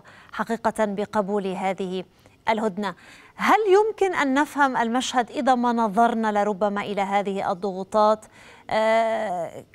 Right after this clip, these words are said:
ما الذي أقنع برأيك؟ هل هو اليوم يعيش فشلا داخليا ذريعا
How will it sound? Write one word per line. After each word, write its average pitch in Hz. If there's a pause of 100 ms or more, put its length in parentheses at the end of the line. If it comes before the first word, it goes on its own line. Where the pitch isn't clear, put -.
(120)
ما 311
الذي 262
أقنع 226
برأيك؟ 202
هل 269
هو 233
اليوم 220
يعيش 208
فشلا 214
داخليا 202
ذريعا 214